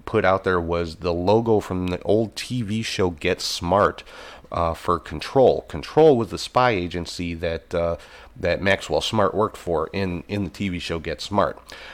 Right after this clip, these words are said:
Uh, the next one was a barcode, and if you scan that barcode, it comes up from the, uh,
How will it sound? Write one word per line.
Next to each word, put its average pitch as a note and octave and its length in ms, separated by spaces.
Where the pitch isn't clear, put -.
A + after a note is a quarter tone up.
Uh, E2 180
the E2+ 80
next G#2+ 280
one G#2 180
was F2+ 260
a E2 100
barcode, E2 920
and F2+ 240
if - 100
you D#2 60
scan F#3 460
that F#2 200
barcode, G#2 420
it E2+ 80
comes A#2+ 260
up A2 220
from F#2+ 380
the, F2 260
uh, E2+ 240